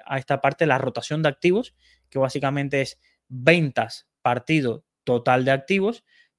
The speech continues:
por lo que le llamaremos el apalancamiento financiero que se hace para analizar la eficiencia operativa. ¿Y el apalancamiento financiero qué es?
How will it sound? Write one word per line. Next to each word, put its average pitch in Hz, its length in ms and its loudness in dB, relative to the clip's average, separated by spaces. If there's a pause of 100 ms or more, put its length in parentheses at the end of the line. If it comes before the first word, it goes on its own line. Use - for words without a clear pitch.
por 202 400 2 (300)
lo 147 280 -2
que 170 200 2
le 165 120 2
llamaremos 156 680 0
el 156 320 -2
apalancamiento 139 760 -2
financiero 156 640 -4 (460)
que 151 120 -2
se 151 160 -2
hace 139 240 0
para 143 180 0
analizar 131 400 -6
la 151 180 -4
eficiencia 139 360 -6
operativa. 127 420 -2
¿Y 120 80 -4
el 127 80 -4
apalancamiento 127 560 -6
financiero 160 420 -2
qué 180 140 0
es? - 180 -6